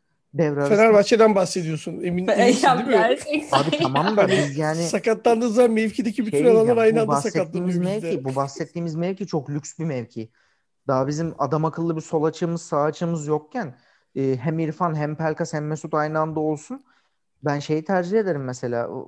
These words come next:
Speaker 1: Valencia'nın önünde Ciro olsun. Hani gibi. Yani şu anda
Speaker 2: Valencia'nın önünde derken Valencia kulübe yani.
Speaker 3: Kulübeye.
Speaker 1: Gibi ya da Kanada.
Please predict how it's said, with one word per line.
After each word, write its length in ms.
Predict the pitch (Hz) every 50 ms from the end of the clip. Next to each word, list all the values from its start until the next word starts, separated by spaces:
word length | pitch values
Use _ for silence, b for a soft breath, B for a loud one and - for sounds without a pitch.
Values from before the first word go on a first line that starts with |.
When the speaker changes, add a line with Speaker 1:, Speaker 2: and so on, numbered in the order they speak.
| 60 -
Speaker 1:
Valencia'nın 680 | 139 139 143 147 151 151 151 147 - 160 151 151 151 151
önünde 520 | 147 147 147 147 147 147 147 143 139 127 b b b b b b 156
Ciro 260 | 135 156 160 147 147
olsun. 420 | 139 123 120 123 - - 127 120 - _ _ _ _ _ _ _ _ _ _
Hani 280 | - 139 131 127 127 - - _ _ _ _ _ _ _ _ _ _ - 135
gibi. 360 | 131 135 120 131 123 123 - _ _ _ _ _ _ _ _ _ _ _ _ _ _ _ _ _ _
Yani 300 | 156 139 123 123 127 127
şu 160 | 117 - - 147
anda 240 | 143 147 151 151
Speaker 2:
Valencia'nın 480 | 151 147 160 170 165 170 180 180 175 - -
önünde 440 | 190 185 185 185 190 180 185 185 180
derken 420 | 196 175 165 - - 359 302 254
Valencia 460 | 220 202 202 202 190 - - 196 185
kulübe 300 | - - 185 185 165 170
yani. 440 | 156 147 147 - 147 151 156 151 - _ _ _ _ _ _ _ - -
Speaker 3:
Kulübeye. 560 | 208 180 185 175 175 156 147 147 156 - - - -
Speaker 1:
Gibi 180 | 190 147 139 117
ya 160 | 120 120 117
da 100 | 147 147
Kanada. 500 | - 170 165 165 165 135 135 113 117 -